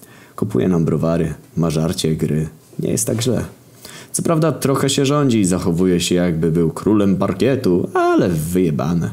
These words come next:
Zaczynasz przyprowadzać na te spotkania swoją niby dziewczynę. Kuzyn rozbiera ją wzrokiem. Ale nic dziwnego, w końcu jest jedyną dziewczyną w męskim gronie.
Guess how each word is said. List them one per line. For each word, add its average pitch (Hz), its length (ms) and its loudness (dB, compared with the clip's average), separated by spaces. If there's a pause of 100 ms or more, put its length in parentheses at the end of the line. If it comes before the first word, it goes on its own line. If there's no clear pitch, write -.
(840)
Zaczynasz 95 480 0
przyprowadzać 90 720 0
na 87 80 0
te 87 120 -2
spotkania 90 440 0
swoją 85 500 0 (280)
niby 92 440 4
dziewczynę. 73 560 -2 (380)
Kuzyn 80 380 0
rozbiera 82 480 0
ją 82 200 0
wzrokiem. 76 520 -2 (360)
Ale 90 240 2
nic 101 160 2
dziwnego, 139 440 2
w 110 60 -6
końcu 95 300 0
jest 92 180 2
jedyną 98 340 2
dziewczyną 82 380 0
w 78 80 -2
męskim 80 340 0
gronie. 80 320 0